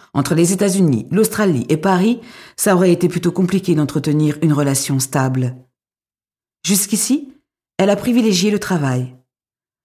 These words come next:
Ce n'est pas qu'elle soit carriériste, mais dans un domaine où règne une telle compétition,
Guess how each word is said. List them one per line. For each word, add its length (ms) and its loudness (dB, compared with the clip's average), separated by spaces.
Ce 120 -2
n'est 80 4
pas 140 2
qu'elle 180 0
soit 160 -2
carriériste, 680 0
mais 300 2
dans 160 2
un 80 4
domaine 540 4
où 100 4
règne 360 4
une 220 2
telle 240 0
compétition, 760 0